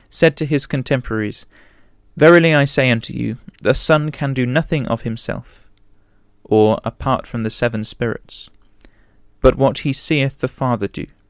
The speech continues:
For what things soever he doeth, these also doeth the Son likewise.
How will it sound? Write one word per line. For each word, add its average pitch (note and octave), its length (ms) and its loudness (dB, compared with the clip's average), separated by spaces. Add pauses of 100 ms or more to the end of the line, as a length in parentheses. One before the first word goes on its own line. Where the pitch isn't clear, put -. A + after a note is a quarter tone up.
(680)
For A#2+ 160 4
what C#3 240 2
things C#3 300 -4
soever B2+ 320 2
he C#3+ 220 0
doeth, A2 400 -6 (420)
these D#3 240 4
also A#2 460 0
doeth A#2+ 380 0
the A#2+ 100 -4
Son A2 380 -4
likewise. G#2+ 640 -6